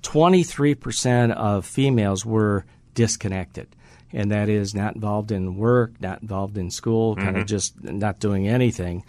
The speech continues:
Speaker 1: By twenty seventeen, the most recent year that we had data for, only eleven percent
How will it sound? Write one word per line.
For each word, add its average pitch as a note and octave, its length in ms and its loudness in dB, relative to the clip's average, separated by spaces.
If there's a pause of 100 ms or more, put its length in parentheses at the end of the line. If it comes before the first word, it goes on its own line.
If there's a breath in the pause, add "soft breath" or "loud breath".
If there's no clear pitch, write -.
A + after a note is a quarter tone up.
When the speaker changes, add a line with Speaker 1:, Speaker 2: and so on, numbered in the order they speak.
(440 loud breath)
Speaker 1:
By C3 140 2
twenty E3 400 4
seventeen, C3+ 680 2
the A2+ 60 4
most G#2+ 280 0
recent C3+ 360 0
year G#2+ 480 0 (280 soft breath)
that A2+ 160 2
we A2+ 100 2
had G2 160 0
data E3+ 260 6
for, G2 460 -2 (340 soft breath)
only C#3 220 2
eleven C3 380 0
percent F2+ 400 -10